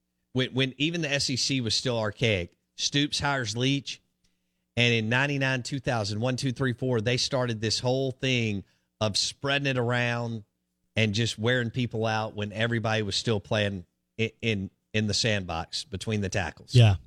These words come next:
Speaker 2: Yeah. No, I, look, like you said, you can't, you can't quantify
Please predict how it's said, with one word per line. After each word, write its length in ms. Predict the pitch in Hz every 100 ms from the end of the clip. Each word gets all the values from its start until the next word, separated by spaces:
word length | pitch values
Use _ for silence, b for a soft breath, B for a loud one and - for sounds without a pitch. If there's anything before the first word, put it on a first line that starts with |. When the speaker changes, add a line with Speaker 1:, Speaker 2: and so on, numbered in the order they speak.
| - _ _ _ _ _ _ -
Speaker 2:
Yeah. 200 | 139 165 - _ _ _ -
No, 100 | 170
I, 140 | 175
look, 200 | 180 202 - _ _ -
like 180 | 156 180
you 80 | 165
said, 200 | 170 139
you 120 | 160
can't, 380 | - 170 190 - 135
you 140 | 156
can't 400 | - 156 165 - - -
quantify 760 | 127 135 123 - 120 110 104